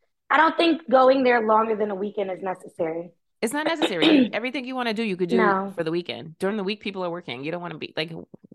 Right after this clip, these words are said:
Speaker 2: why are you
Speaker 1: Right.
Speaker 2: there? <laughs>
Speaker 1: It was good.
Speaker 2: So, so yeah, but, um, so I would,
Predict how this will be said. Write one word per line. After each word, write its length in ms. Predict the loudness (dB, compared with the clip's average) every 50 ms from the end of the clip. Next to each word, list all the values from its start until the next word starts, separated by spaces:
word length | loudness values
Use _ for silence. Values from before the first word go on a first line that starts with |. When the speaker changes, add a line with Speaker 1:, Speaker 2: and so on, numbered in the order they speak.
| -14 -12 -10 -6
Speaker 2:
why 160 | -6 -4 -2
are 20 | 2
you 80 | 2
Speaker 1:
Right. 280 | 4 4 4 4 2 -2 -8 -16 _ _ _ _ _ _ _ _ -4
Speaker 2:
there? 200 | -4 -4 -4 -4
<laughs> 360 | -8 _ _ -4 -4 -4 -6 -4
Speaker 1:
It 100 | -4 -2
was 180 | -2 -2 -2 0
good. 240 | 2 2 2 2 -2 -6 -14 _ -10 -8
Speaker 2:
So, 280 | -6 -6 -6 -6 -8 -10 -12 _ _ _ _ _ _ _ _ _ _ _ _ _ _ _ _ _ _
so 140 | -8 -6 -6
yeah, 240 | -4 -4 -6 -6 -6
but, 280 | -6 -4 -6 -6 -6 -6
um, 600 | -6 -4 -4 -4 -4 -6 -8 -8 -10 -10 -12 -14 -18 _ _ _ _ _ _ _ _ -16 -16 -16 -18 _ -18
so 260 | -8 -6 -4 -4 -2 -2
I 120 | -4 -4 -2
would, 300 | -2 -4 -4 -4 -6